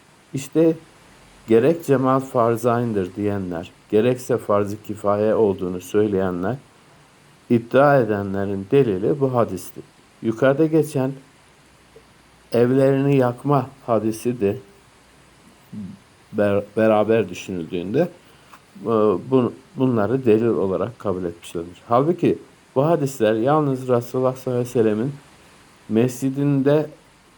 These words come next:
onun cemaatine, e, gelmemenin farz olduğunu gösteriyor. Yani delil has, dava amdır. Cemaate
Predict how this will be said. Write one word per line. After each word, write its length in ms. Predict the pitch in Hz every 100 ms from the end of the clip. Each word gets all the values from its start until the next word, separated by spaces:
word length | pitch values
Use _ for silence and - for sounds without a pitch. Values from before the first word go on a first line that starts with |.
| _
onun 260 | 110 127 147
cemaatine, 840 | 135 127 117 113 110 117 131 139 104 - - -
e, 360 | 113 107 101 95 98
gelmemenin 640 | 139 151 139 117 107 101
farz 360 | 101 107 104 98
olduğunu 440 | 101 90 98 92 -
gösteriyor. 800 | 78 98 - - 95 107 101 - - _ _ _ -
Yani 280 | 113 123 117 90
delil 300 | 113 123 151 156 - _ _ _
has, 320 | 131 151 156 - -
dava 520 | 107 110 104 127 117 -
amdır. 580 | 120 110 110 87 85 - _ _ _ _ _ _ _ _ - - _ _ _ _ _ _ _ _ _ _ _ _ _ -
Cemaate 720 | 120 127 143 156 170 196 185